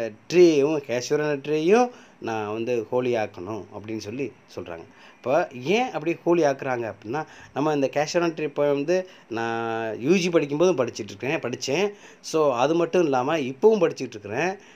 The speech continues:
அஹ், so இப்பவும் யூ ஜிலையும் படிச்சிட்டு இருப்பாங்க.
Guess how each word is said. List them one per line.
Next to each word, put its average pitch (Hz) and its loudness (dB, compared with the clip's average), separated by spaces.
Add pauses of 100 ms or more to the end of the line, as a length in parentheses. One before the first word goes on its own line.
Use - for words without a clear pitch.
(160)
அஹ், 123 -4
so 127 -8
இப்பவும் 226 2
யூ 139 2
ஜிலையும் 202 4
படிச்சிட்டு 143 -10
இருப்பாங்க. 92 -12